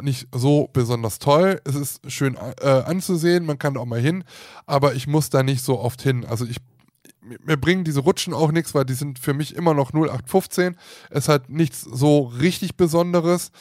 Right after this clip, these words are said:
Äh, ja, bei uns im, im Breitengrad vielleicht schon, aber es, wenn man mal über den Teich guckt und so, also ist es halt nicht wirklich was Besonderes. So, und ich muss da halt nicht hin. So, und ich fände es halt besser, wenn man das halt nicht gemacht hätte,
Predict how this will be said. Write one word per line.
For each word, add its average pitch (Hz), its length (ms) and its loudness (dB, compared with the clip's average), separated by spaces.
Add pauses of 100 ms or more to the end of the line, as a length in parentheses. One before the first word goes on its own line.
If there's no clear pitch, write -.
(360)
Äh, 135 320 6
ja, 143 140 6
bei 127 140 0
uns 139 200 -4
im, 147 200 -8
im 139 120 -12
Breitengrad 135 520 2
vielleicht 123 240 0
schon, 160 300 6
aber 139 500 2
es, 131 200 -10
wenn 147 140 0
man 139 140 2
mal 135 240 2
über 135 160 0
den 123 60 -6
Teich 135 320 2
guckt 131 200 0
und 123 160 -4
so, 123 240 0
also 127 220 -2
ist 127 140 -6
es 123 120 -2
halt 120 180 -2
nicht 120 220 -8
wirklich 123 320 -6
was 98 140 -12
Besonderes. 95 500 -10 (640)
So, 135 220 4
und 139 360 -2
ich 143 100 -2
muss 165 220 4
da 147 160 4
halt 135 180 4
nicht 131 180 -2
hin. 127 380 0
So, 107 200 -4
und 123 280 -10
ich - 160 -10
fände 180 280 2
es - 100 -4
halt 139 320 -4
besser, 156 640 2
wenn 143 160 0
man 139 100 0
das 127 220 -2
halt 127 220 0
nicht 175 300 0
gemacht 113 380 -2
hätte, 151 320 -2